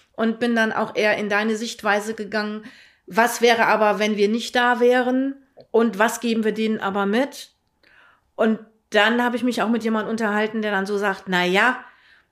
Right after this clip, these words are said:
also man muss ja auch gucken, was am Anfang war.“ Also diese Vorstellung,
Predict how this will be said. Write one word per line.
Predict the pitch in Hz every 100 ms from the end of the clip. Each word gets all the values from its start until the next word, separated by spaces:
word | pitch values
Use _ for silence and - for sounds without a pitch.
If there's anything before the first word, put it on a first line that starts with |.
| _
also | 220 208
man | 214
muss | 226 -
ja | 196
auch | 196 -
gucken, | 240 240 220
was | 214 214
am | 208
Anfang | 214 208 190 185
war.“ | 196 208 156 - _ _ _ _ _ _ _ _ - - _ -
Also | 196 202
diese | 214 220 226
Vorstellung, | 214 233 262 262 233 233 226 233